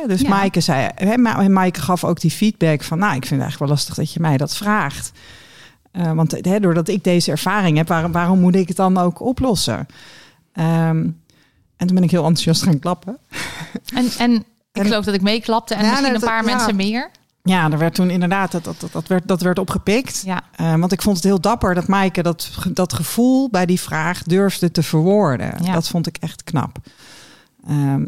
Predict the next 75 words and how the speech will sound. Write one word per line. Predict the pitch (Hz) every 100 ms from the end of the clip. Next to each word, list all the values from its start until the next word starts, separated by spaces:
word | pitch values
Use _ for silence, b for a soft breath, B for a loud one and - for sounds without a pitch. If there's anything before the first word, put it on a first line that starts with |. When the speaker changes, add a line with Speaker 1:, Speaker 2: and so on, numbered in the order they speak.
| -
Speaker 1:
ik | 165
heb | 165
later | 160 165 151
Sarah | - 156 139
nog | 139 135
even | - -
gesproken. | - - 147 180 208
Ik | 226
had | 147
haar | 143
nog | 143
nooit | 139 135
ontmoet. | - 151 208 -
Dus | - -
ik, | - 160 - - _ _
we | 147
hebben | 147 143
elkaar | 135 143
even | 131 -
opgezocht | - - 175 170 92 - -
en, | 143 143 147
en, | 165 156
en | 156 156
het | 147
hier | 170 160
ook | 151
even | 156 147
over | 139 160
gehad. | 139 147 175
En |
zij | 156 -
vra-, | - -
zij | - 160
stelt | - 196
die | 185
vraag | - 175 185
natuurlijk | 170 165 -
echt | - 208 -
met | 165
de | 151
beste | 170 151 -
bedoelingen. | 143 190 214 202 196 202 - B B B B B _
Eh, | 151 147 143 85
dus | 151 139
daar, | 156 123
daar | 151 156
ligt | 151 156 -
het | 156
niet | 156 160
aan. | 139 151 151 170
Speaker 2:
Maar |
dat | 185
kan | 202 214
samengaan, | 208 185 170 165 151 160
hè? | 185
Dat | 254 208
iemand | 214 202 175
Speaker 1:
Tuurlijk. | 277 277
Speaker 2:
iets | 214
vraagt | 165 190 190
met | 175
de | 170
beste | 165 -
bedoelingen | 165 165 214 226
en | 214
dat | 165
die | 175
andere | - 185 185 170
toch | 175 -
niet | 180
zo'n | 196
leuke | 175 165 156
vraag | - - 143
vindt. | - 185
Speaker 1:
Ja, | 165